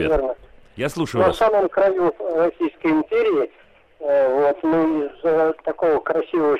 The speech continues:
Speaker 2: села, а вернее даже из деревни, потому что село уже кончается, где мы живём. И вот мы вдвоём с сыночком, э,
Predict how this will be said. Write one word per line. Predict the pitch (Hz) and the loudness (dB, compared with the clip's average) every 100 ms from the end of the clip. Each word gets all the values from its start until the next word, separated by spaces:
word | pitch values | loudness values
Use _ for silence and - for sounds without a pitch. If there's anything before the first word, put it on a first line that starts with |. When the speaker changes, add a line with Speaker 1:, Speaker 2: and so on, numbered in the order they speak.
| - | 0
Speaker 2:
села, | 160 214 208 | 2 4 4
а | 185 165 160 | 4 2 2
вернее | 170 185 190 165 | 0 0 0 0
даже | 180 165 | 2 2
из | 180 160 | 0 0
деревни, | 208 190 135 131 - | 0 0 0 -4 -8
потому | - 165 156 | -2 0 0
что | - | -2
село | 175 175 | 0 2
уже | 151 160 | 2 0
кончается, | 180 180 202 247 233 - - - - _ - | 0 -4 0 0 0 -4 -10 -10 -20 _ -12
где | 160 185 | -4 0
мы | 180 160 | 2 0
живём. | 170 165 160 156 - - - _ - | 0 0 0 -2 -6 -20 -20 _ -8
И | |
вот | 480 523 | -4 -2
мы | 453 | -2
вдвоём | 185 185 202 196 170 | -2 0 0 0 -2
с | |
сыночком, | - 196 220 - 202 180 - _ - - - | -2 0 0 -2 -4 -4 -8 _ -20 -20 -10
э, | 160 143 135 | -2 0 0